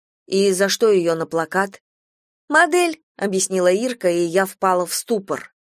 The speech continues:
«В этой загранице из людей создают кумиров просто за красоту». Я подумала: «Иркин папа плавает, а это, наверное, её дедушка, тоже морской волк».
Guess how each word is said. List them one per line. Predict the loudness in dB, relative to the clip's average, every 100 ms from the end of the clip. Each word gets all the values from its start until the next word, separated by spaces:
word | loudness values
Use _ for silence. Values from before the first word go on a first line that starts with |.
| _ _
«В | -4 0
этой | 0 0
загранице | 0 0 0 0 -2 -6 -2 -2
из | 0
людей | 0 2 0 -2
создают | -2 -2 0 0 -4
кумиров | -2 -2 0 0 -2 -2
просто | -4 0 2 0 -4
за | -4 -4
красоту». | -4 -4 -4 -4 -2 -2 -6 _ _ _ _ _ -2
Я | -2
подумала: | 2 2 2 0 -2 -6 -10 _ _ _ _ _
«Иркин | -2 0 -4 0
папа | 0 2 -2
плавает, | 2 2 4 2 2 0 0
а | 0
это, | 2 0
наверное, | -2 2 0 0 -4
её | -2 -4 -2 -2
дедушка, | 0 0 0 -6 -6 -8 -12 _
тоже | -2 0 0
морской | -2 -2 -2 -2
волк». | 0 0 -2 -12